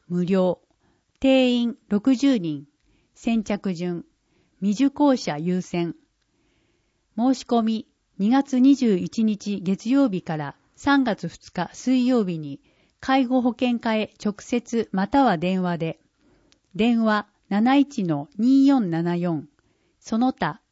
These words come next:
受講者には認知症サポーターカードを交付します。事業所の代表受講者には認知症サポーターがいることを表す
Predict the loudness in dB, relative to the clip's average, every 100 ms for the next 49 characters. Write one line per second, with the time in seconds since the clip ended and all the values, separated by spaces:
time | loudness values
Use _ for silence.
0 | _ _ _ -4 -2 2 4 4 0 -4
1 | -4 -6 -8 0 4 4 2 -2 2 2
2 | 0 0 2 0 2 0 0 0 -2 0
3 | -2 -4 -4 -4 -4 -10 -6 -6 -6 -12
4 | _ _ _ _ _ _ -4 0 4 4
5 | 4 2 0 -2 0 2 2 2 2 2
6 | 0 0 2 2 0 -2 -2 -4 -8 -2
7 | 2 2 -2 -2 0 0 0 0 2 2
8 | -2 -2 -4 -2 -2 0 -2 0 -2 -2
9 | -2 -2 -2 -4 -8 -10